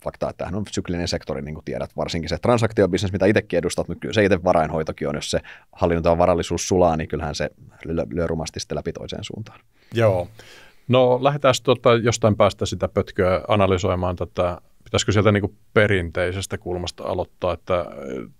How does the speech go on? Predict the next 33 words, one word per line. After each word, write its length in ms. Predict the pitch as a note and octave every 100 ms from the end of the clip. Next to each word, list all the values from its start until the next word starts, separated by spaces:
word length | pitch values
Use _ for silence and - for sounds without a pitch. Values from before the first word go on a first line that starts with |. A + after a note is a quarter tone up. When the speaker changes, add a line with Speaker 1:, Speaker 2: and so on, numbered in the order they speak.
| -
Speaker 2:
vaikka 280 | F2 - - _ _ _
pankit 400 | - G2 F#2+ F#2 -
tai 200 | F#2+ F2+
vakuutus, 640 | F#2 - F#2 E2+ F2+ -
olisiko 240 | G2 - D3+
vaikka 340 | - A2+ F#2+
vakuutus? 600 | F#2 - F#2+ F2+ F2+ - F2
Sampohan 600 | - D3 C#3+ C3 - G#2
on 60 | F#2
mielenkiintoinen 640 | F2+ F2+ F#2 F2+ F#2 F2+
yhtiö, 280 | F2 - E2+
koska 220 | - -
se 240 | F2+ F2 - -
ha-, 140 | G2 -
harjoittaa 640 | - F#2+ F2 - F2 E2+ -
vakuutusyhtiötoimintaa 1200 | G2+ - F2 F2+ F2 F#2+ F2 E2+ E2+ E2 E2+ E2 E2+
ifin 300 | F2 F#2 D#2
kautta 460 | E2 E2 - E2 D#2+
ja 240 | E2+ E2 E2
voitaisiin 320 | E2 F2 F2
itse 140 | -
asiassa 120 | D#2+ -
sitä 180 | E2+
ruveta 260 | E2 E2+ -
katsoa. 440 | - D#2+ - - - -
Ne 120 | F#2+ F2+
on 80 |
luopunut 420 | F2 E2+ E2+ E2+ -
tuosta 240 | - G#2
Nordean 440 | A2+ A2+ F#2 F2+
omistuksesta 580 | F2+ F2 - - G2+ -
aika 160 | F2+ -
pitkälti 560 | F2 - - - -